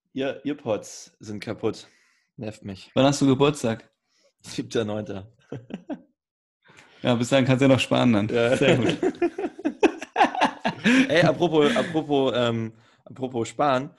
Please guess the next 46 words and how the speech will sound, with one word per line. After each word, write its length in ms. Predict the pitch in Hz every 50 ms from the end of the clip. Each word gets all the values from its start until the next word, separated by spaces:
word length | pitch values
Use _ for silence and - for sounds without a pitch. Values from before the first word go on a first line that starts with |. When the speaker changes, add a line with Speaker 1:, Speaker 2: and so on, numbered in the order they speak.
| _ _ _ _ _
Speaker 1:
Ähm, 220 | - 117 117 120 113
wir 120 | 123 123
hatten 280 | 127 127 151 139 131 123
in 320 | 123 127 123 117 113 -
der 200 | - 127 107 107
letzten 340 | 107 123 170 - - - 180
oder 160 | 165 135 113
vorletzten 520 | 110 - 139 147 147 139 131 135 - 120 117
Folge, 300 | - 110 107 104 113 110
hatte 120 | 123 110 117
ich 80 | 113
ja 220 | - 113 113 107 104
gedroppt, 440 | 110 113 110 113 120 123 123 -
dass 200 | 120 113 110 -
hier 200 | - - 117 104
Chris, 240 | - - 139 147 -
unser 220 | 135 117 107 107 104
gemeinsamer 580 | 107 104 104 104 107 104 107 104 104 101 98
Bekannter, 580 | 98 98 - 123 123 127 117 110 113 135 - - _ _ _ _ _ _ _
äh, 180 | - 107 110 107
dass 200 | 113 113 - -
der, 500 | 120 131 123 117 117 120 117 - 120 120
Speaker 2:
Mhm. 140 | 120 117
Speaker 1:
ähm, 220 | 117 113 110 110 - _ _ _ _
jetzt 220 | 120 117 120 117
immer 120 | 117 107 98
anfängt, 360 | 120 123 - 131 123 113 117
Leuten 240 | 113 117 117 113 107
einfach 180 | 113 113 117
sowas 300 | 110 113 110 113 - -
zu 80 | - 104
schenken, 400 | - - 127 127 117 95 101 98
wenn 100 | 101 101
er 80 | 98
was 120 | 98 98 98
sieht, 160 | 113 - -
was 160 | 104 98 -
zu 120 | - - 98
einem 160 | 104 98 -
passt. 380 | _ 98 98 90 - - _ _ _ _ _ _ _ _ _ _ _
Und 280 | - 117 117 113 113 113
man 220 | 117 110 110 117
höre 140 | 120 120 113
Speaker 2:
Ja. 100 | 113 113
Speaker 1:
und 200 | - 156 139 -
staune, 600 | - - 123 107 107 107 110 123 143 180 226 -